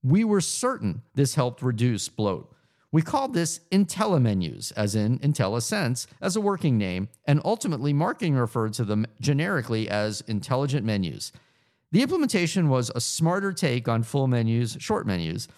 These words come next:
and also applied to the toolbars. It built on our investment in the unified code base for menus and toolbars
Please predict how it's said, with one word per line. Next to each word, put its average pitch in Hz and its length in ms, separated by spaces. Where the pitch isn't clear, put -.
and 147 120
also 175 480
applied 104 440
to 175 80
the 175 100
toolbars. 175 760
It 165 180
built 247 260
on 233 100
our 226 100
investment 139 520
in 120 100
the 120 100
unified 170 540
code 156 220
base 113 240
for - 120
menus 131 480
and 175 120
toolbars 92 560